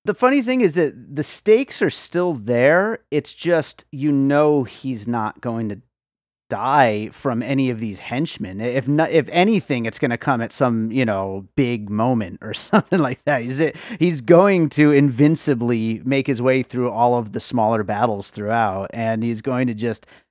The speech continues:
kill guy after guy after guy and, uh, and survive it all. So you, you know that going in because of the kind of movies that it's, uh, you know,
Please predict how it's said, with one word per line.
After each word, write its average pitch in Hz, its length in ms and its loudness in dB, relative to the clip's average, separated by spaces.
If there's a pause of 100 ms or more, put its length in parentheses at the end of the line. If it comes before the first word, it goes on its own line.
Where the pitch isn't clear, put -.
(160)
kill 117 400 4 (140)
guy 113 260 -2
after 123 260 -2
guy 110 260 -6
after 113 260 -6
guy 98 580 -6
and, 107 420 -4
uh, 104 260 -4
and 107 140 -10
survive 113 460 0
it 95 100 -4
all. 98 240 -8
So - 140 -8
you, 156 160 0
you 233 160 0
know 214 320 8
that 95 340 -10
going 123 300 0
in 143 160 2
because 139 400 -2 (260)
of 135 220 -2
the 147 60 2
kind 143 260 2
of 117 100 0
movies 143 540 2
that 113 380 2
it's, - 440 -6
uh, 110 420 -2
you 131 140 -2
know, 101 340 -4